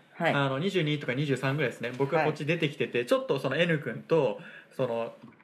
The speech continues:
Speaker 2: なんだろう、こう、交流が減ってきた時に、
Speaker 1: はい。
Speaker 2: 気づいたら、N君そのもう結婚してて。
Speaker 1: マジで目離した時に、
Speaker 2: <laughs>
Speaker 1: もう？え？うん。
Speaker 2: で、そうこうしてたら、その去年まで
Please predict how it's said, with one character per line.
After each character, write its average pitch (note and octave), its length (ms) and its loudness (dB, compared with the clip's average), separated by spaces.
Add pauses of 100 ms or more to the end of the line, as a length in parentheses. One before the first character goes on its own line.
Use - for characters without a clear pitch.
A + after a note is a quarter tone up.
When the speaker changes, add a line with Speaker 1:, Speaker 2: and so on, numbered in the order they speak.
(220)
Speaker 2:
な D#3+ 120 4
ん C3 40 -2
だ - 80 -4
ろ - 60 -10
う、 - 40 -18
こ C3+ 120 -2
う、 B2+ 40 -2
交 G#3 220 8
流 G3+ 140 8
が F#3 320 2
減 D#3 100 2
っ - 20 -8
て - 40 -6
き - 20 -4
た D#3 200 4
時 A#2 120 -10
に、 B2+ 140 -2
Speaker 1:
は A#2+ 80 0
い。 - 80 -12 (240)
Speaker 2:
気 G3 100 6
づ B3+ 100 2
い - 60 0
た C3 100 2
ら、 A#2+ 280 0 (100)
N F#3 160 2
君 B2+ 140 -4
そ A#2 120 -8
の A2 120 -6
も A2+ 260 -2 (260)
う B2+ 40 0
結 E3 180 2
婚 A3 140 4
し G#3+ 60 -6
て G3 100 4
て。 A2+ 400 -4 (120)
Speaker 1:
マ C#4 220 10
ジ A3 80 -2
で E3 80 -2
目 G3 220 6
離 A3+ 240 6
し B3 80 4
た C4 60 4
時 E3+ 80 0
に、 B3+ 360 12 (320)
Speaker 2:
<laughs> - 340 -6
Speaker 1:
も C4+ 800 10
う？ C#3+ 40 0
え？ C#4+ 160 12 (520)
う D3+ 40 -2 (400)
ん。 E3+ 40 -6
Speaker 2:
で、 G#3 540 2 (580)
そ C4 120 4
う - 40 0
こ E3+ 100 2
う D3 40 -2
し - 40 -6
て D#3+ 60 0
た C3 120 0
ら、 A#2+ 280 0 (400)
そ D#3+ 60 -4
の D#3 60 0
去 G#3+ 160 4
年 C4 280 4 (240)
ま F3+ 160 6
で D3+ 380 2